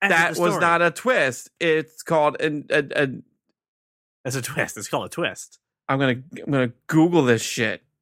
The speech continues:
Speaker 1: What? It's, uh, what is Google going to solve? Google can't solve the fact that that was a twist or not.
Speaker 2: Oh, yeah. Yeah, I can. 'Cause, uh, apparently autocomplete does say, uh, "Does Split have a twist ending?"
Speaker 1: The answer is yes.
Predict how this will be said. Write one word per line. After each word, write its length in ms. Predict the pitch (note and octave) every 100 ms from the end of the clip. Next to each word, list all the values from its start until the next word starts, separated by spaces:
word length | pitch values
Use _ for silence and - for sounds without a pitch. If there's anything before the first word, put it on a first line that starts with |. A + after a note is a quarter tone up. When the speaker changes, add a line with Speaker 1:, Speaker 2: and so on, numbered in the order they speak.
| -
Speaker 1:
What? 180 | F3+ A#2
It's, 240 | C#3 B2
uh, 200 | - C#3+ C3 B2+ - _ _ _ -
what 160 | F#3 D#4
is 80 |
Google 380 | G#3+ G3+ C#4 B3
going 260 | G#3 A3 G3+
to 60 | F3
solve? 360 | A#3 A#3 C3
Google 360 | B2 A3+ C4 A3
can't 260 | A#3+ A3
solve 240 | G3+ A3+ B3
the 100 | G3
fact 180 | E3+ D3+
that 100 | C#3
that 100 | E3+
was 120 | D#3
a 40 |
twist 300 | C#3 C4 -
or 80 | A2+
not. 240 | E2+ E2 _
Speaker 2:
Oh, 140 | D#3 D3+
yeah. 260 | D3 D3
Yeah, 240 | C3+ C#3 C#3
I 80 |
can. 340 | B2+ D3 B2+ A#2 _ _ _ _ _
'Cause, 240 | - C3 G#2+
uh, 200 | B2+ A#2
apparently 400 | B2 C#3 C3+ C3
autocomplete 760 | - C3+ C3 - - B2+ - B2
does 280 | C3 C3 -
say, 460 | C#3 B2 A#2 A#2 -
uh, 320 | A#2 A2+ A2
"Does 300 | A2 B2 A2+
Split 260 | - B2+ -
have 200 | A2+ A2+
a 20 |
twist 320 | - A#2 -
ending?" 320 | A2+ G#2+ - _
Speaker 1:
The 100 | C#3
answer 220 | E3+ E3+
is 120 | C#3+ C3+
yes. 460 | G3 - - -